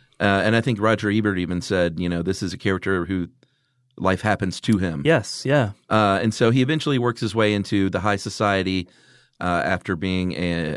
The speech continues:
Speaker 1: a British soldier and then a Prussian soldier.
Speaker 2: Mm-hmm.
Speaker 1: And, um,
Speaker 2: And, like, a spy.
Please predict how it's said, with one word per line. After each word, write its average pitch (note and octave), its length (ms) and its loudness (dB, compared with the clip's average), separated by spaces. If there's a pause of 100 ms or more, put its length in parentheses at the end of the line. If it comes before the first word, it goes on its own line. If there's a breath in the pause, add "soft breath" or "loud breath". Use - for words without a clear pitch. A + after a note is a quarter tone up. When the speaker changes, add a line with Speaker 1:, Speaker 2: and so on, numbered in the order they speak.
(100)
Speaker 1:
a D#2 260 -2
British G2 340 -2
soldier F#2+ 560 0
and F2+ 180 -4
then F#2 120 -4
a F2 120 -4
Prussian F#2+ 440 -2
soldier. G2+ 480 2
Speaker 2:
Mm-hmm. A#2+ 260 0 (360 loud breath)
Speaker 1:
And, F#2 520 -2
um, F2 320 -2
Speaker 2:
And, G#2+ 100 -2
like, G2+ 140 -4
a G2+ 40 -8
spy. A2 600 0